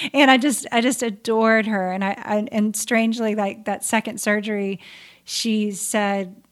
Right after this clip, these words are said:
"Are you, do you need me to come this time?" And I said, "Please come." <laughs> I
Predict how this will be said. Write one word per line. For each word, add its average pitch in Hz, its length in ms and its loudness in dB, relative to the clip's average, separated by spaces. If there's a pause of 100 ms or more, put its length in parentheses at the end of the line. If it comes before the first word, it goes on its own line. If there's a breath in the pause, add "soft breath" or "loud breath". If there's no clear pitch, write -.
"Are 208 140 -6
you, 214 200 -6 (440)
do 202 140 -6
you 226 100 0
need 233 200 2
me 233 100 2
to 233 80 -2
come 220 260 -2
this 233 140 -6
time?" 240 380 -4
And 226 80 -2
I 220 40 -2
said, 220 260 -4
"Please 262 360 -2
come." 220 160 -12
<laughs> - 140 -6
I 302 120 0